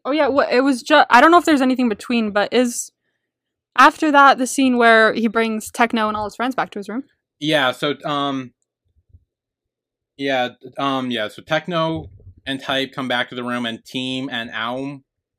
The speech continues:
Speaker 2: are already there.
Speaker 1: Hmm.
Speaker 2: And Techno's like, "Are you sure?" Th-, like, he's like, "Tharn will be pissed." And Type's like, "Yeah, that's the point."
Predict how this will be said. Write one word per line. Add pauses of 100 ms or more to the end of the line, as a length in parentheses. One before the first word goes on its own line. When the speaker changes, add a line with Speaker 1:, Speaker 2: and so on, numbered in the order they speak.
(140)
Speaker 2:
are
already
there. (420)
Speaker 1:
Hmm.
Speaker 2:
And
Techno's
like,
"Are
you
sure?"
Th-,
like,
he's
like,
"Tharn
will
be
pissed."
And
Type's
like,
"Yeah,
that's
the
point."